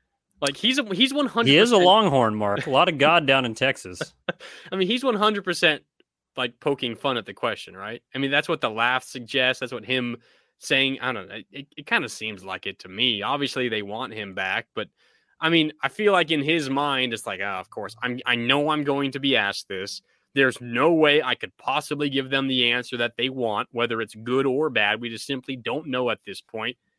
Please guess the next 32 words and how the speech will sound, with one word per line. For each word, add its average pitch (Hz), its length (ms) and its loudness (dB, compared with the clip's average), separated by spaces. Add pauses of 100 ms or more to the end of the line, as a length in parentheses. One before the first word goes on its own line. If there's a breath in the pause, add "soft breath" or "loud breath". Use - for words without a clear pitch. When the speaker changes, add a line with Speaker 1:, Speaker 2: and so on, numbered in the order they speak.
(100)
Speaker 1:
Hell, 180 180 0
I'm 120 100 -6
gonna 170 140 -2
have 151 140 0
a 139 40 -8
little 135 140 -6
bit 120 100 -4
of 107 80 -6
fun 147 300 0
with 107 100 -4
them 107 220 -4 (280 soft breath)
and 120 120 -6
get 127 80 -2
a 123 40 -2
little, 117 400 -2 (200)
a 123 80 -8
little 117 260 -6 (160)
chuckle - 500 -4 (280)
out 101 240 -4 (260)
as 101 220 -10
well." 90 180 -10
I 95 80 -4
don't 95 140 -8
know. 90 140 -16 (220)
It, 139 140 -6 (480 soft breath)
there's 247 220 2
no 151 160 6
way 123 200 6
that 110 200 0
he 117 120 -4
can, 101 460 -6 (960)
uh, 92 200 -8